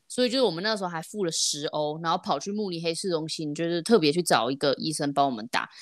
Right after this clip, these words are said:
但听说现在全面涨价，就是如果你没事，你要那个P C R的话，都要付七十几欧这样，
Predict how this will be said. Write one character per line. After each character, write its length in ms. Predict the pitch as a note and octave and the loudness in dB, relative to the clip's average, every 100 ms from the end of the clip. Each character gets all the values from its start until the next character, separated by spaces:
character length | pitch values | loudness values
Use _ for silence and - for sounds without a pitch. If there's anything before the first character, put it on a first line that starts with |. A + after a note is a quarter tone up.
| - | 0
但 240 | B3+ C4 B3+ | 6 6 6
听 180 | A3+ | 4
说 160 | G3+ G#3 | 4 4
现 180 | A#3 G3+ | 4 4
在 140 | G3 | 4
全 200 | E3+ E3+ | 2 -2
面 180 | F3+ F3 | -2 -2
涨 220 | C3+ A2+ | -4 -6
价， 260 | - D3 G2 | -2 -2 -2
就 100 | F3+ | -4
是 80 | G#3 | 0
如 120 | A3 | 2
果 100 | G3 | 2
你 80 | D#3 | 2
没 180 | C#3+ | -2
事， 200 | D3 - | -2 -2
你 100 | E3 | -2
要 140 | C#3+ D#3+ | 0 0
那 100 | E3+ | 0
个 420 | D#3 C#3 B2+ - | 0 0 -4 -6
P 120 | - F3 | -6 0
C 120 | F3 | 4
R 140 | E3 | 4
的 60 | D3+ | 4
话， 240 | E3+ D#3 | 2 -2
都 140 | D3 E3+ | 2 2
要 160 | E3 | 2
付 180 | - F#3 | -2 -6
七 240 | - - | -6 -6
十 140 | D#3 C#3+ | -10 -12
几 160 | C3+ | -14
欧 240 | - A2+ - | -12 -12 -10
这 100 | - | -10
样， 160 | - | -12